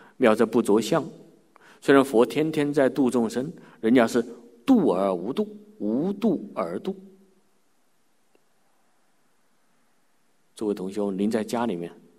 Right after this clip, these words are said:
照顾家人，您不要把他当作是家人，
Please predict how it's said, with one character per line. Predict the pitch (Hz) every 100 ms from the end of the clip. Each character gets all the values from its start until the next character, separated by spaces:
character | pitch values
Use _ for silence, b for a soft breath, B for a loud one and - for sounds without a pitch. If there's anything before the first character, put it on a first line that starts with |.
| _ _ _ _ _ _
照 | - 104
顾 | 101 92
家 | 110 110
人， | 95 73 - _ _ _ _ _ _ _ _ _ _ _ _ _ _ _ _ _ _ _ _ _ _ _ _ _ _ _ _ _ _ _ _ _ _ _ _
您 | 117
不 | 135 98
要 | 135
把 | 175
他 | 175
当 | - 120 120
作 | 110
是 | 98
家 | - 127 117
人， | 107